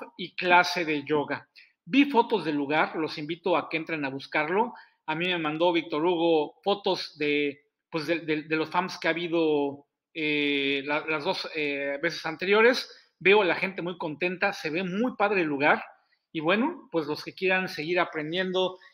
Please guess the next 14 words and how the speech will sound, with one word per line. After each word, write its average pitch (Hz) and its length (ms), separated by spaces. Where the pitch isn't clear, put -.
y 170 260
conociendo 175 640
lugares 170 460
increíbles 165 520
para 151 220
comercializarlos 156 840
con 165 140
sus 202 160
clientes, 269 580
pues 175 240
tienen 180 280
esta 170 220
maravillosa 147 460
opción. - 360